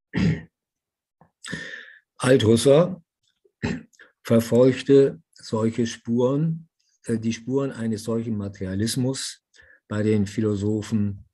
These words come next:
Epikur, also größtenteils vermöge Lucrez, Machiavelli, Spinoza, Hobbes bis hin zu Marx.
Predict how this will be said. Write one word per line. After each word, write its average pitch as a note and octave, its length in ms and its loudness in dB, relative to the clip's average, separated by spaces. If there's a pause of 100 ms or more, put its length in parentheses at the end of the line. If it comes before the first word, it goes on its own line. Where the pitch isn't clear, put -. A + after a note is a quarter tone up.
(120)
Epikur, A#2 880 -2
also G2 600 -8
größtenteils F#2+ 880 -8
vermöge F2 640 -10 (100)
Lucrez, G2 760 -8 (880)
Machiavelli, G#2+ 880 -2 (160)
Spinoza, A2+ 1040 -4 (220)
Hobbes G#2+ 500 -10 (100)
bis G2+ 260 -6
hin G2+ 360 -6 (140)
zu A#2 200 -2
Marx. D2+ 600 -10